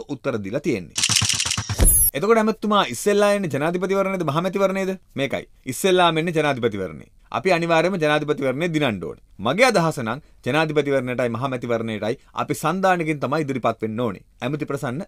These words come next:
එහෙමයි උත්තර දෙන්නේ. මේ කතාවට මැදිහත් වෙනවා තිස්ස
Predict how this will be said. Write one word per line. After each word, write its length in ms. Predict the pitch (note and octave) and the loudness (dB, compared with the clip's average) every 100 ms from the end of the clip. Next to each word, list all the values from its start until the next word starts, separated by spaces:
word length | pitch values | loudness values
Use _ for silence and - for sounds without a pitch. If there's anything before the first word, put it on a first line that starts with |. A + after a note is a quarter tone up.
| - | -8
එහෙමයි 320 | B2 B2 A#2+ | -6 -4 -2
උත්තර 280 | D#3+ - A2 | -4 -4 -4
දෙන්නේ. 420 | G#2+ E2+ - - - - - - - - - - - - - | -4 -8 -8 -6 0 0 0 -2 -4 -6 -2 2 4 4 0
මේ 180 | A2+ A#3 | 2 4
කතාවට 400 | C4 B3+ A#3 G#3 | 4 6 6 6
මැදිහත් 360 | D#3+ E3+ F#3+ | 2 4 2
වෙනවා 240 | F#3+ F3+ B3+ | 2 0 -2
තිස්ස 240 | - G#3+ | 0 -2